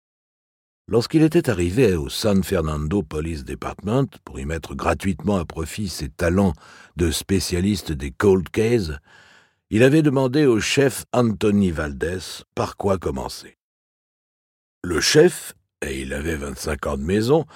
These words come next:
lui avait répondu de s'attaquer d'abord au dossier d'Esmeralda Tavares. C'était l'affaire qui avait hanté l'enquêteur qu'il avait été, et le chef de police qu'il était devenu n'avait pas le temps qu'il aurait fallu pour la résoudre.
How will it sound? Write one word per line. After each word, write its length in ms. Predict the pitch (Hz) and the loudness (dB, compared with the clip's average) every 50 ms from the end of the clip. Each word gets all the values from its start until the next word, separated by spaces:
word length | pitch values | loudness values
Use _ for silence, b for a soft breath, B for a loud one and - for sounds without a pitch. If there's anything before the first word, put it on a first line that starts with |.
| B B B B B B B B B - | B B B B B B B B B -2
lui 140 | 80 104 | 2 4
avait 160 | 120 131 143 156 | 4 6 6 6
répondu 680 | 147 151 151 - 156 160 151 170 165 160 156 139 - - | 6 6 4 4 2 2 4 2 4 4 4 2 0 -2
de 180 | - 98 101 104 | -4 -2 -2 -2
s'attaquer 540 | 101 - 113 101 - 107 101 - 95 90 - | -2 -2 -4 -2 -2 -4 -4 -2 -4 -2 0
d'abord 600 | - 117 110 101 90 110 120 135 147 151 143 - | 2 2 2 2 2 4 6 6 6 6 4 2
au 80 | 92 92 | -2 -2
dossier 480 | 87 80 101 104 92 - - 113 127 | 0 -2 -2 -2 -4 -4 -2 -2 -2
d'Esmeralda 760 | 127 104 104 107 90 87 80 101 104 90 78 78 80 76 87 95 | 0 -2 -4 -6 -6 -6 -4 -4 -2 -2 -2 -4 -6 -4 -6 -6
Tavares. 920 | 92 - 92 78 69 60 - - - - - - - - - _ _ _ _ _ _ _ _ _ _ _ _ _ _ _ _ _ _ | -6 -6 -6 -6 -6 -8 -12 -14 -16 -18 -18 -18 -18 -20 -20 _ _ _ _ _ _ _ _ _ _ _ _ _ _ _ _ _ _
C'était 280 | - - 117 98 - 120 | -6 -6 -4 -2 -2 0
l'affaire 600 | 110 117 120 - - - 147 151 156 151 143 - | 2 0 0 0 -2 0 2 2 2 2 0 -4
qui 160 | - - 98 | -8 -6 -6
avait 260 | 92 90 85 85 - - - | -6 -6 -6 -8 -10 -6 -2
hanté 400 | - 131 143 - _ - 139 135 | 0 0 0 0 _ -2 0 0
l'enquêteur 680 | 113 104 95 90 - 104 95 78 - - 123 123 117 | 0 -2 -4 -4 -4 -4 -6 -4 -4 -4 -4 -4 -4
qu'il 200 | - - 101 82 | -6 -10 -10 -8
avait 260 | 78 80 80 107 110 - - | -8 -6 -6 -6 -6 -6 -8
été, 480 | 90 82 - - - 62 - - _ _ _ _ _ _ _ _ _ _ _ _ - | -12 -12 -12 -14 -16 -16 -16 -18 _ _ _ _ _ _ _ _ _ _ _ _ -4
et 180 | 110 - - | -4 -4 -4
le 160 | 92 90 85 | -6 -6 -4
chef 380 | 73 - - 113 113 98 85 73 | -4 -4 -2 -2 -2 -2 -4 -6
de 180 | 64 - 69 64 | -12 -12 -14 -14
police 560 | - - - 98 104 123 151 160 127 - - | -12 -10 -8 -4 -2 0 0 0 -2 -2 -6
qu'il 180 | - - 80 | -10 -12 -12
était 220 | 78 73 - 90 85 | -12 -10 -10 -8 -8
devenu 480 | 82 82 78 82 85 87 104 123 131 b b b b b b b b _ _ | -6 -6 -6 -6 -4 -2 -2 -2 -2 b b b b b b b b _ _
n'avait 260 | - 90 92 92 95 | -8 -4 0 0 0
pas 200 | 85 - 101 98 | 0 -2 -4 -4
le 80 | 95 82 | -4 -6
temps 260 | - - 120 123 113 | -6 -4 -4 -4 -4
qu'il 300 | 92 - 95 92 87 85 | -6 -8 -8 -8 -6 -6
aurait 180 | 80 76 80 71 | -6 -6 -6 -8
fallu 400 | - - 73 67 67 71 80 85 | -8 -8 -8 -8 -8 -8 -8 -10
pour 340 | 76 - 107 113 101 90 | -8 -6 -4 -4 -4 -4
la 120 | 82 73 71 | -4 -6 -8
résoudre. 760 | 67 71 65 62 62 - - - - - - - - _ _ | -8 -10 -12 -12 -16 -20 -20 -20 -20 -20 -20 -20 -20 _ _